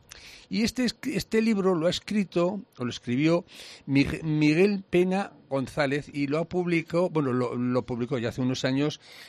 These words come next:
la Pontificia de Salamanca. Fíjate que este de, de Salamanca nos tienen que publicar un libro de un, de un personaje importante, importantísimo de Jaca. Y ahora voy a contar, pues, cuatro, cuatro pinceladas, cuatro pinceladas de este hombre, y luego, pues, a ver si me da tiempo de dar, de ponerlo en su sitio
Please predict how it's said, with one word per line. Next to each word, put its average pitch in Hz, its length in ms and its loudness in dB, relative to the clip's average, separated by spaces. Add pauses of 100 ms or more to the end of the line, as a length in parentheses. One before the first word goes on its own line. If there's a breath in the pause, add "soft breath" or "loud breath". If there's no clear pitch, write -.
la 139 160 -2
Pontificia 151 500 -2
de 165 80 -2
Salamanca. 110 520 -2
Fíjate 147 640 -4
que 143 120 -4
este 123 280 -6
de, 120 320 -4
de 110 100 -6
Salamanca 131 380 -6
nos 139 80 -6
tienen 139 180 -6
que 139 60 -6
publicar 120 380 -4
un 117 100 -4
libro 120 260 -4
de 113 60 -6
un, 104 320 -8
de 104 80 -8
un 104 80 -10
personaje 110 440 -8
importante, 104 580 -8
importantísimo 90 720 -10
de - 60 -16
Jaca. - 260 -20
Y 123 100 -6
ahora 196 100 2
voy 226 80 2
a 190 40 -2
contar, 180 300 0
pues, - 180 -12
cuatro, 151 460 -2 (160)
cuatro 110 320 -6
pinceladas, 117 640 -4
cuatro 87 280 -12
pinceladas 104 560 -8
de 101 80 -12
este - 160 -10
hombre, 120 220 -6 (480 loud breath)
y 139 120 0
luego, 131 160 0
pues, 143 200 -8
a 120 160 -2
ver 123 100 -4
si 127 160 -6
me 117 120 -2
da 113 100 -4
tiempo 131 420 -4
de 120 140 -4
dar, 123 220 0 (500 loud breath)
de 131 140 0
ponerlo 196 380 2
en 190 60 4
su 180 200 -2
sitio 190 540 0